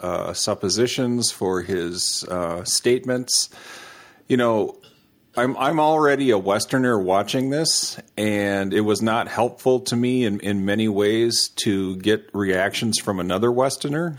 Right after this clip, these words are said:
even one that's, you know, fifty years prior to me watching it. Um,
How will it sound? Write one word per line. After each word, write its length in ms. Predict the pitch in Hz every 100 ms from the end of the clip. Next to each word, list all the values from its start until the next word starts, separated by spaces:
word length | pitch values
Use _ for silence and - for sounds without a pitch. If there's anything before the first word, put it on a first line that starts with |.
| -
even 340 | - 104 101 95
one 240 | 98 98
that's, 300 | 98 92 -
you 80 | 92
know, 120 | 90 85
fifty 320 | 101 - 98
years 460 | 90 92 90 - -
prior 340 | - 107 101 87
to 120 | -
me 220 | 92 120 127
watching 480 | 101 - - 87
it. 160 | 90 107 _ - - - - - - _ _ -
Um, 540 | 110 110 107 101